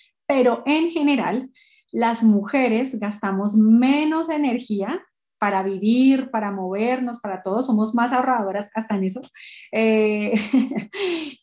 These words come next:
y los hombres tienden a tener un gasto energético mayor porque, digamos que biológicamente, pues, ellos, eh, tienen más facilidad para ganar y mantener masa muscular que nosotras,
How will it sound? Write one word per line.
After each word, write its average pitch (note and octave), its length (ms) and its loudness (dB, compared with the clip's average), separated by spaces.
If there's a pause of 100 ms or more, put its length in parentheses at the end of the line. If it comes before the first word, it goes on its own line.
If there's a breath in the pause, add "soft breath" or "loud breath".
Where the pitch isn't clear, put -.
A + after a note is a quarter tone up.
y D#4+ 420 2
los C#4+ 220 0
hombres C4 540 0
tienden A3+ 560 0
a A#3+ 200 -8
tener A#3+ 280 0
un A3 120 4
gasto A3 320 -2
energético A3 560 -4
mayor A3+ 600 -2
porque, B3+ 720 -2
digamos G#3 360 -6
que A#3+ 180 0
biológicamente, G#3+ 1000 2
pues, G3+ 360 -8 (360 loud breath)
ellos, A3 440 0
eh, G#3+ 320 -2
tienen A3 320 2
más A3 260 -2
facilidad G#3+ 720 -4
para F#3+ 580 -4
ganar F#3 360 -2
y G3 80 -4
mantener G3 520 -6
masa F3+ 240 -6
muscular F#3+ 500 -6
que F3 120 -12
nosotras, G#3+ 600 -6